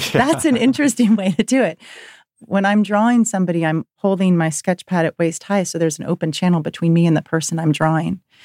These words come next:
Speaker 2: And then there's a physical document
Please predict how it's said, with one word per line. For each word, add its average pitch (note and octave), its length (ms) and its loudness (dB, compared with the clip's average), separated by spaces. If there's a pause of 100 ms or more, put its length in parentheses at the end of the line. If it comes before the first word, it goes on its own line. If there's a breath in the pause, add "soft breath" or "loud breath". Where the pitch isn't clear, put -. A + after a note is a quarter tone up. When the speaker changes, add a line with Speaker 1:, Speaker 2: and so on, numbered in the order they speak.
(340 loud breath)
Speaker 2:
And G3 220 4
then G3+ 160 4
there's F#3 180 0
a D#3+ 60 -2
physical D#3+ 960 -2 (600)
document - 800 -4